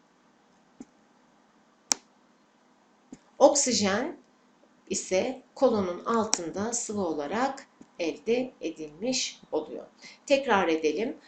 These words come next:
Kolona gelen sıvı karışımda kaynama noktası oksijeninkinden düşük olan azot, kolonun üstünden gaz olarak çıkıyor. Daha düşük bir kaynama noktası var. Ee, ve,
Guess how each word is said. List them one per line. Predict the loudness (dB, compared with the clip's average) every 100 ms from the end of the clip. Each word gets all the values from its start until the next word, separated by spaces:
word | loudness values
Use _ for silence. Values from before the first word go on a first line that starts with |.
| -20 _ 0
Kolona | 2 2 2 2
gelen | 4 4 4
sıvı | 0 -2 -4
karışımda | 2 2 2 -2 -2 -4 -6
kaynama | -2 0 0 2 4
noktası | 4 2 0 -4 -4 -6 -8
oksijeninkinden | -8 -4 0 2 4 2 0 0 2 4 2 0 -2
düşük | -2 -2 0
olan | 0 2 -2 -4 -12
azot, | -14 -8 -4 -4 -4 -16 -20 -20 -20 _
kolonun | 2 4 6 4 2 -2 -10 -8
üstünden | -8 -6 -2 2 4 4 4 0 6
gaz | 8 8
olarak | 2 0 -2 -4 -2
çıkıyor. | -4 -4 -14 -14 -16 _ _ -2
Daha | 0 0
düşük | -4 -6 -8 -12
bir | -16
kaynama | -8 -6 -4 -6
noktası | -6 -10 -14 -14 -14 -8
var. | -6 -6 -10 -20 -18 -20 -20 -10
Ee, | -4 -2 -2 -2 -4 -6 -12 -16 -20 -20 -20 -12 4
ve, | 6 6 0